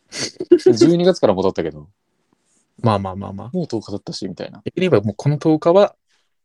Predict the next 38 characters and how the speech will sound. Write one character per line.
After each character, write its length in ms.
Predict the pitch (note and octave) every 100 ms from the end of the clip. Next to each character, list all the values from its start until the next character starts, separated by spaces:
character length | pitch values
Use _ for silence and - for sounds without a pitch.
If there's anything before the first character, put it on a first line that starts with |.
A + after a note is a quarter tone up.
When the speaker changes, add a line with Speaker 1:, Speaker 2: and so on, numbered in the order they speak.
| _ _ _ -
Speaker 2:
ゆ 80 |
っ 60 | A#2 -
く 80 |
り 60 | D3
す 100 | -
る 80 | G2
た 80 | G2+
め 80 | G2
の 60 |
十 160 | - G2
日 100 | -
や 40 |
っ 40 | -
た 100 | -
と 80 | F#2
思 180 | D2 G2
え 40 |
ば。 220 | - - _ _ _ _ _ _ _ _ _ _ _
Speaker 1:
な 100 | F#2
る 60 |
ほ 60 | F2+
ど 100 | E2+
ね。 180 | B2 D3 _ _ _ -
Speaker 2:
う 60 |
ん。 140 | G2+ G2 _ _ _ _ _ _ _
ポ 80 | B2+
ジ 80 | G2+
テ 80 | G2
ィ 20 |
ブ。 40 |
Speaker 1:
じ 20 |
ゃ 20 | F2+
あ 20 |
分 20 |
か 60 | G2+
っ 40 |
た 160 | - D#2+
わ。 180 | D2+